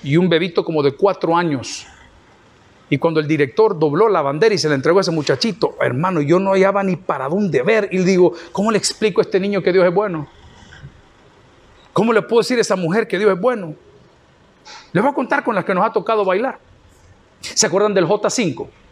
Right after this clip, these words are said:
De aquel asunto que hubo en la universidad, aquí a la vuelta. Ok, ¿y del nueve F? ¿Se acuerdan? <laughs> Bueno, bueno, bueno.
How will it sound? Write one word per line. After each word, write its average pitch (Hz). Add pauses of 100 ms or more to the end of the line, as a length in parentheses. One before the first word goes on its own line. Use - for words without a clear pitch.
(880)
De -
aquel 196
asunto 175
que 196
hubo 202
en -
la 196
universidad, 170
aquí -
a 415
la 403
vuelta. 415 (760)
Ok, 156
¿y 180
del 160
nueve 208
F? 254
¿Se 214
acuerdan? 190
<laughs> 131
Bueno, 202
bueno, 202
bueno. 202